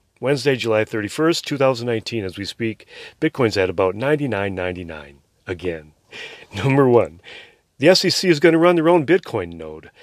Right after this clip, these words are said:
They're also looking at doing that for Ethereum, X R P, Bitcoin Cash, Stellar, Zcash, eos, and Neo. This will increase their data retrieval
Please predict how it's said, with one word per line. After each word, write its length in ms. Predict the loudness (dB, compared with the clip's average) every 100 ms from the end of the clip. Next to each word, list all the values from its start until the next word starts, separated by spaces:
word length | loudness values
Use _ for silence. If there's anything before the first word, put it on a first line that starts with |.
| -20 _ -4
They're 100 | 2
also 240 | 4 4
looking 320 | 2 0 2 2
at 100 | 2
doing 380 | 0 0 -2
that 320 | -2 0 -2 -6
for 480 | -10 -4 -2 -2 -8
Ethereum, 880 | -10 -10 -10 -2 2 2 2 2 0 -4
X 220 | -2 0 2
R 140 | 0
P, 420 | -2 -6 -4 -6 -10 -18 -12
Bitcoin 360 | -10 -6 -6
Cash, 400 | -4 0 0 0
Stellar, 340 | 0 2 2 2
Zcash, 680 | 0 -4 -2 -2 -2 -2 -6
eos, 520 | -2 0 0 -2 -8 -12
and 220 | -12 -10
Neo. 420 | -8 -8 -10 -16 -20 -20 -20 -10
This 200 | -6 0 6
will 140 | 6
increase 380 | 4 -4 -2 -2
their 160 | -4
data 280 | -2 0 0
retrieval 680 | -2 -4 -4 -2 0 0